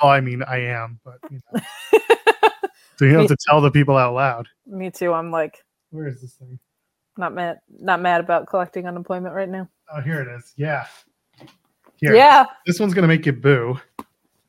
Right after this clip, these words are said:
Speaker 1: Here's the first one. Okay. There you go.
Speaker 2: That's just a terrible t-shirt, objectively.
Speaker 1: Yeah, my, my folks got it. It's a bootleg from, like, Jamaica or some shit.
Speaker 2: Aw.
Speaker 1: This was years ago, like, when I was, like, sixteen.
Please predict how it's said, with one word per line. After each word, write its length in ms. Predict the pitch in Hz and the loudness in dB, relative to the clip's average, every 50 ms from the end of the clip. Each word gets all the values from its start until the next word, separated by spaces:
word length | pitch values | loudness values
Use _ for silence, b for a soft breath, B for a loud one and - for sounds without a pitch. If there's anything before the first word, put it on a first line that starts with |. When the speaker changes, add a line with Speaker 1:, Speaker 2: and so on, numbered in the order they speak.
| _ _ _ _ _ | _ _ _ _ _
Speaker 1:
Here's 140 | 143 151 160 | -6 -4 -4
the 80 | 156 | -6
first 300 | 147 156 135 123 120 - - | -6 -6 -8 -10 -8 -10 -12
one. 220 | 120 113 135 139 - _ - | -10 -10 -10 -12 -10 _ -6
Okay. 300 | - - 117 120 135 135 _ _ _ _ _ _ _ _ _ _ _ _ _ _ _ _ _ - | -6 -6 -6 -8 -8 -10 _ _ _ _ _ _ _ _ _ _ _ _ _ _ _ _ _ -8
There 120 | 123 113 | -6 -4
you 60 | 110 | -2
go. 200 | 110 113 127 - - _ _ _ _ _ _ _ _ _ _ _ _ _ _ _ _ _ _ | 0 0 0 0 -4 _ _ _ _ _ _ _ _ _ _ _ _ _ _ _ _ _ _
Speaker 2:
That's 200 | - 247 254 247 | 4 4 4 6
just 160 | 349 - - | 4 2 2
a 80 | 220 180 | 0 -2
terrible 400 | - 233 214 202 185 185 185 185 | 2 4 4 6 4 4 0 -4
t-shirt, 420 | - - 208 185 - - 196 185 | -4 -6 -6 -4 0 2 2 2
objectively. 720 | - 180 170 170 175 185 208 - - 196 196 226 240 262 247 _ _ _ _ _ _ | 2 0 0 0 0 0 0 -2 -6 -2 2 2 2 2 0 _ _ _ _ _ _
Speaker 1:
Yeah, 260 | - 143 147 143 127 123 | 2 2 4 4 4 4
my, 160 | 143 151 151 151 | 4 4 4 4
my 160 | 156 151 151 | 4 4 2
folks 380 | 139 - - 151 156 147 - | 2 4 4 4 4 4 2
got 240 | - - 147 143 143 | 2 2 4 6 6
it. 80 | 135 123 | 4 4
It's 140 | 113 - 147 | 2 2 0
a 60 | 135 | 0
bootleg 520 | 117 110 135 147 156 143 143 131 131 117 | 2 4 4 4 6 4 4 2 2 2
from, 180 | - - 135 127 | 0 0 0 2
like, 220 | 127 120 117 113 | 0 -2 -2 -4
Jamaica 520 | 117 110 131 131 123 131 131 135 135 143 127 | -2 0 0 2 2 2 2 2 2 2 0
or 120 | 120 113 | 0 -2
some 220 | - - 143 127 | -4 -4 -4 -4
shit. 320 | 113 - - - 117 117 - b b b b b b b b | -4 -6 -10 -10 -12 -12 -14 b b b b b b b b
Speaker 2:
Aw. 920 | - 285 277 262 254 240 226 226 220 220 220 214 214 220 214 220 - - _ _ _ _ _ _ _ _ | 4 6 8 8 8 6 6 6 8 8 8 6 6 4 2 0 -2 -6 _ _ _ _ _ _ _ _
Speaker 1:
This 160 | - 196 196 | 0 2 4
was 160 | 285 202 143 - | 4 2 2 2
years 420 | 120 120 120 123 143 151 143 120 | -2 -2 2 4 6 6 6 4
ago, 160 | 117 113 104 104 | 2 -2 -4 -4
like, 160 | 110 120 - | -4 -2 0
when 80 | 139 135 | 0 2
I 80 | 135 | 2
was, 200 | 131 127 120 113 | 0 0 -2 -4
like, 180 | 123 117 120 - | -10 -12 -12 -10
sixteen. 560 | - - - 139 - - - 139 127 120 113 | -6 -4 -4 -4 -6 -8 -10 -10 -10 -10 -12